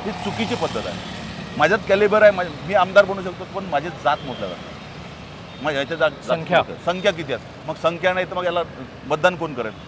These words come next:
Speaker 1: अरे मग पक्ष काय करतोय?
Speaker 2: हम्म.
Speaker 1: त्याचं काम काय करताय? मी आदिवासी बेल्टमध्ये काम करतोय. मी सातशे एकर जमीनचा लढा लढतोय आज बुलढाण्यामध्ये, वनजमीनचा.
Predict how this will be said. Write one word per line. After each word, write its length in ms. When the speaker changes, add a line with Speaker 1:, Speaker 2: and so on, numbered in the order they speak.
Speaker 1:
अरे 100
मग 80
पक्ष 300
काय 180
करतोय? 260
Speaker 2:
हम्म. 340
Speaker 1:
त्याचं 180
काम 280
काय 120
करताय? 260
मी 80
आदिवासी 360
बेल्टमध्ये 380
काम 180
करतोय. 280
मी 60
सातशे 360
एकर 220
जमीनचा 320
लढा 200
लढतोय 300
आज 140
बुलढाण्यामध्ये, 520
वनजमीनचा. 540